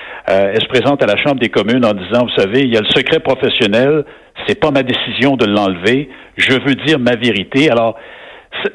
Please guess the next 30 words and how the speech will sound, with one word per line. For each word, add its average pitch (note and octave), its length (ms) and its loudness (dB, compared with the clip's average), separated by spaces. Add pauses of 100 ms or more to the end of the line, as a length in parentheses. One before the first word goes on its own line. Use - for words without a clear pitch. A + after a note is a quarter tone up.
(140)
ça F3 80 4
a F3 60 2
laissé F#3+ 200 -2 (140)
effectivement C#3 640 0
un B2 100 2
mauvais C3+ 440 0
goût, D3+ 340 -6
là, A2+ 480 2
dans G2+ 120 0
la G#2 80 2
bouche B2 220 -2
de G#2 80 -2
plusieurs A#2 480 -2
de, F#2 180 -4
de, E2 320 -2
de F#2 160 -2
ses A2+ 60 -2
collègues G2 340 0
libéraux. E2 380 -4 (140)
Ça, G#2+ 100 2
il F#2 80 0
y - 20 4
a, E2+ 40 4
il E2 80 -2
y - 20 2
a F2 40 2
pas G2 120 -2
de E2+ 40 -4
doute - 180 -2
là-dessus. - 280 -4